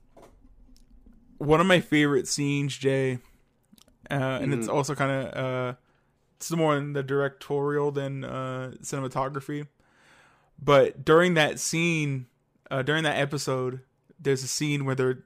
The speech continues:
Speaker 1: when they're eating, and Kakeru is thinking about the time where his coach is, like, chewing out, uh, like, the first years.
Speaker 2: Yeah.
Speaker 1: Uh, and as that's happening, uh, while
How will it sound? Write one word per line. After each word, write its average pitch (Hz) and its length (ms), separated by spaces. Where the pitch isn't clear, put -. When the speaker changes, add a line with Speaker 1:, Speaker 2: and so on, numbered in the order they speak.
Speaker 1:
when 131 120
they're 131 120
eating, 135 540
and 135 480
Kakeru 143 640
is 135 260
thinking 139 260
about 135 160
the 135 100
time 135 380
where 131 100
his 135 220
coach 143 320
is, 135 100
like, 135 180
chewing 139 440
out, 135 380
uh, 123 460
like, 123 120
the 127 80
first 139 400
years. 131 580
Speaker 2:
Yeah. 123 300
Speaker 1:
Uh, 131 100
and 143 140
as 143 120
that's 151 220
happening, 143 760
uh, 135 320
while 143 380